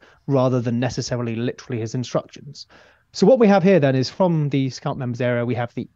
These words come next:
average positions of Chelsea's team.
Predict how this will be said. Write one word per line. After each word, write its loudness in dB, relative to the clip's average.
average -2
positions -8
of -4
Chelsea's -2
team. 0